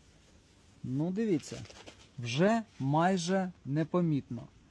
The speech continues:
Ще трішки відполірувати, але мені здається, е, що треба буде все ж таки, ось тут була царапка, я її залив лаком, зрізав все лишнє катером, і отак от воно виходить.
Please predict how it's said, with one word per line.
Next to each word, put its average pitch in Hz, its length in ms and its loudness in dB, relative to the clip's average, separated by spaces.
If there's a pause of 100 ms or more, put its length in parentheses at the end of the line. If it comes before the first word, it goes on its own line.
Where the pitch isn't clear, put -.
(160)
Ще 175 200 -2
трішки 170 380 2
відполірувати, 170 760 2
але 165 240 4
мені 180 260 4
здається, 175 840 2 (640)
е, 139 260 2
що 160 200 0
треба 170 360 4
буде 165 480 4 (300)
все 170 220 0
ж - 120 -8
таки, 156 340 -2 (140)
ось 139 140 -6
тут 143 160 0
була 131 260 -2
царапка, 143 560 -2 (420)
я 139 200 2
її 139 160 4
залив 143 420 2
лаком, 151 400 4 (100)
зрізав 147 380 2
все - 160 -4
лишнє 147 300 0
катером, 147 480 0 (580)
і 147 120 2
отак 156 300 0
от 165 100 0
воно 156 200 0
виходить. 143 560 -4